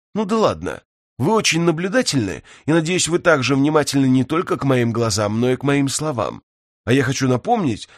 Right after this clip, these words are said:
что сейчас нам надо решить, и переходите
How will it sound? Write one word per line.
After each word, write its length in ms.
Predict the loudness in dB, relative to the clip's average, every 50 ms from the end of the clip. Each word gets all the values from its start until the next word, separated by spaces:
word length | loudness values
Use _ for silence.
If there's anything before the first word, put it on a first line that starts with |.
| _
что 180 | -8 -4 -4 -2
сейчас 460 | -2 -2 -2 -2 0 0 0 2 2
нам 200 | 2 4 4 4
надо 280 | 2 2 0 0 -2 -4
решить, 600 | -4 -4 -4 -4 -2 -2 -2 -2 -4 -6 -12 _ _ _ _ _ _ _ _ _ -4
и 220 | -2 0 0 0
переходите 920 | -2 _ -4 -4 -2 -2 -4 -4 -2 0 0 0 -2 -4 -6 -6 -6 -6